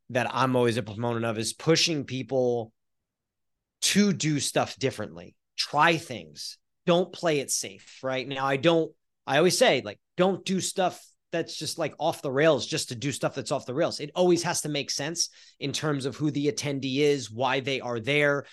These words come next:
right? The foundation. That's why, like, what you're saying about impact is so important.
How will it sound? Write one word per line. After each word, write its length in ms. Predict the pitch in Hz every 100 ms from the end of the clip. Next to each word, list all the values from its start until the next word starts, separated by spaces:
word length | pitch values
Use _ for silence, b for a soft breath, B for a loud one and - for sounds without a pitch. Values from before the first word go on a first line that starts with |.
| B -
right? 260 | 143 143
The 80 | 139
foundation. 640 | 123 143 131 127 131 - 101
That's 180 | 104 -
why, 160 | 120 120
like, 200 | 117 110
what 140 | 113
you're 120 | 127
saying 300 | 123 135 120
about 260 | 113 110 110
impact 460 | 135 120 113 107 123
is 160 | 113
so 160 | 127 113
important. 600 | 104 - 147 104 107 98